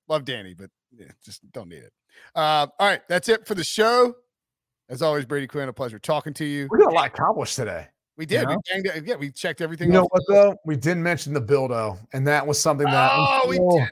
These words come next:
Speaker 1: mention the Bildo.
Speaker 2: I'm still trying to figure out how they got it in there. I heard there were patent people down. So it, like, was, like, one
Speaker 1: That
Speaker 2: or
Speaker 1: was
Speaker 2: two
Speaker 1: a
Speaker 2: things.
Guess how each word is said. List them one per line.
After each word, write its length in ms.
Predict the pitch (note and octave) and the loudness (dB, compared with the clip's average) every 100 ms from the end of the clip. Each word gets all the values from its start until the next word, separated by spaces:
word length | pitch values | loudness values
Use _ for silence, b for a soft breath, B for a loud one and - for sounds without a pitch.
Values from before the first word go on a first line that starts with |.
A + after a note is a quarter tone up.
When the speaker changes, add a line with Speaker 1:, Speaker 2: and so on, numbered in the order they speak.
| - D4+ | -8 -12
Speaker 1:
mention 320 | D4 - C#4+ | -10 -8 -10
the 80 | A3+ | -10
Bildo. 680 | - D4+ C4+ - A#3 G#3+ | -4 0 2 2 2 2
Speaker 2:
I'm 100 | F3 | 0
still 180 | F3+ F#3+ | 2 2
trying 220 | F#3+ G3 | 4 0
to 80 | F3+ | 0
figure 380 | - F#3 D3+ D#3+ | -2 -2 0 2
out 400 | D#3+ D#3+ D#3 - | 4 4 2 -2
how 260 | - D3+ D#3+ | -4 0 0
they 140 | E3+ | 2
got 220 | D#3 E3 | 2 2
it 60 | D#3 | 2
in 180 | D#3+ D#3 | -4 -2
there. 260 | D#3+ D#3 | 0 2
I 60 | C#3 | 2
heard 160 | D#3+ | 0
there 120 | D#3+ D3+ | 0 -2
were 80 | |
patent 380 | - D3 D3 D3+ | 0 0 0 -2
people 320 | D#3 D#3+ D#3 | -6 -4 -2
down. 720 | B2+ D3 D3 D3+ D3 D3 D3 D3 _ _ _ _ | 0 2 2 0 0 -2 -4 -8 _ _ _ _
So 200 | - D#3+ | 0 4
it, 120 | D#3+ D3+ | 4 6
like, 240 | D#3 C#3 | 4 2
was, 140 | C#3 | -2
like, 140 | D3 B2 | 0 0
one 280 | A#2+ E3 E3+ | 0 2 4
Speaker 1:
That 40 | |
Speaker 2:
or 40 | |
Speaker 1:
was 100 | D#4+ | 2
Speaker 2:
two 80 | D#3+ | 0
Speaker 1:
a 220 | D3 - | -4 -4
Speaker 2:
things. 120 | C3+ | -2